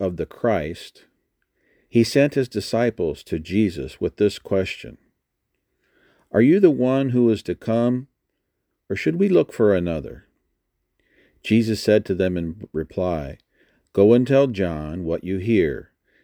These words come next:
and see. The blind regain their sight, the lame walk, the lepers are cleansed, the deaf hear, the dead are raised, and the poor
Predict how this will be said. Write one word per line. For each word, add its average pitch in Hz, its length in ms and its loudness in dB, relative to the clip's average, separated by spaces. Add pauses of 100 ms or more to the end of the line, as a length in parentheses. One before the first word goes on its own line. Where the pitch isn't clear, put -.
and 95 220 -4
see. - 480 -2 (840)
The 82 100 -2
blind 92 540 2
regain 95 460 0
their 98 140 -2
sight, 92 480 -4 (520)
the 82 100 -2
lame 92 460 0
walk, 92 520 -2 (380)
the 90 140 -2
lepers 98 400 2
are 87 80 0
cleansed, 82 720 -6 (340)
the 87 140 -2
deaf 95 320 2
hear, 87 580 -2 (560)
the 90 120 -4
dead 92 360 2
are 82 180 -2
raised, 87 640 -2 (360)
and 90 160 -4
the 87 80 2
poor 98 640 2